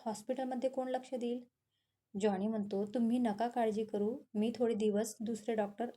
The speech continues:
अपॉइंट केलेले आहेत. मी आईबाबांनाही संध्याकाळी त्यांना आणि तुम्हाला घ्यायला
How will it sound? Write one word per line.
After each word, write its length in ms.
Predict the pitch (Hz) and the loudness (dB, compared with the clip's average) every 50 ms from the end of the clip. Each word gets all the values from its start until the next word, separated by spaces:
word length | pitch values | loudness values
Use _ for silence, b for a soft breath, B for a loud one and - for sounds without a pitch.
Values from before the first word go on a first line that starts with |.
| _ - | _ -6
अपॉइंट 440 | 226 220 - 214 214 220 220 226 214 - - | -2 2 4 4 4 4 2 -2 -6 -2 -2
केलेले 340 | 220 202 202 202 202 208 | 0 2 2 2 0 0
आहेत. 240 | 208 196 190 196 185 - _ _ _ _ _ _ _ _ _ _ _ _ _ _ _ _ _ _ _ - | 0 -2 -4 -4 -6 -8 _ _ _ _ _ _ _ _ _ _ _ _ _ _ _ _ _ _ _ 0
मी 200 | 208 214 240 277 | 2 2 4 2
आईबाबांनाही 720 | 285 277 247 226 240 233 220 220 220 214 214 208 208 240 269 | 2 2 2 2 4 2 4 4 2 2 0 0 0 -2 -2
संध्याकाळी 500 | - - 233 220 214 214 208 208 214 233 | -2 -2 -2 0 2 2 2 2 0 0
त्यांना 340 | 233 226 208 214 226 240 226 | 0 0 -2 0 -2 -2 -2
आणि 360 | 202 190 196 196 208 269 - - _ _ _ - | -2 -2 0 0 0 -2 -4 -10 _ _ _ 0
तुम्हाला 400 | 247 220 214 214 202 202 208 220 | 2 2 4 2 2 2 0 0
घ्यायला 380 | 214 220 208 196 196 214 262 | 0 -2 -2 0 0 -2 -2